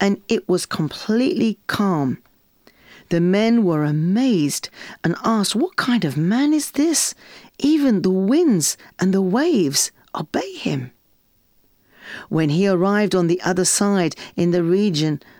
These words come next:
of the Cardarians, two demon-possessed men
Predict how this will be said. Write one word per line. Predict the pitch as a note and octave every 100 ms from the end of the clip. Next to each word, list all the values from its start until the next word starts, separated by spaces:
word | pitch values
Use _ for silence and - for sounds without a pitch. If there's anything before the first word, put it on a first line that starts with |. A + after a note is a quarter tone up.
| _ -
of | D3+
the | E3
Cardarians, | - F3+ E3 F3 F#3+ G3+ D#3+ C#3 C3+ - - - - - _ - F#3+ - - - -
two | - - D#4+ F4+ F#4 F4+ _ -
demon-possessed | A#3+ A#3 A3+ A3 G#3+ F3+ G#3 G3
men | F#3+ F3 C3+ D3+